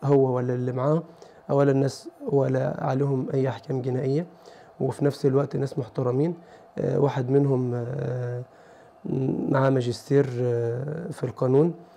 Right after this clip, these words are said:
آه، في واحد في تالتة ثانوي واخد، آه، داخل أولى كلية السنة دي. في واحد تاني كان في تانية ثانوي،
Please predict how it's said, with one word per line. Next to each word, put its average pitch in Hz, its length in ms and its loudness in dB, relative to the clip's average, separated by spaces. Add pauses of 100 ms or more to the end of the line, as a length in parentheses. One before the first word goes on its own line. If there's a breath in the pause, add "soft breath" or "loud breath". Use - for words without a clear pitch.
(260 loud breath)
آه، 127 1000 -2
في 147 200 -4
واحد 139 260 4
في - 120 -20
تالتة 135 260 -2
ثانوي 143 460 0 (240 loud breath)
واخد، 135 420 -2
آه، 143 260 -4
داخل 139 540 -2
أولى 127 140 0
كلية - 260 -4
السنة 135 360 -2
دي. 156 200 0 (340 loud breath)
في - 140 0
واحد 135 160 2
تاني 143 260 -2
كان 131 160 -4
في - 120 -12
تانية 135 260 2
ثانوي، 143 460 0